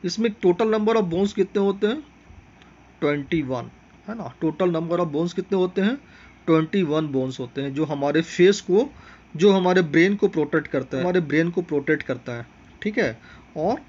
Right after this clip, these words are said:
ये हमारे face को भी form करता है, है ना। Different different shapes के आप, अ, लोगों को देखते होंगे, किसी का face गोल होता है,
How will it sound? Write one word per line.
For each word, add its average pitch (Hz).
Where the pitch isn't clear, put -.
ये 160
हमारे 156
face 175
को 165
भी 202
form 147
करता 127
है, 123
है 190
ना। 170
Different 196
different 233
shapes 202
के 208
आप, 175
अ, 170
लोगों 160
को 170
देखते 151
होंगे, 147
किसी 165
का 180
face 170
गोल 156
होता 156
है, 185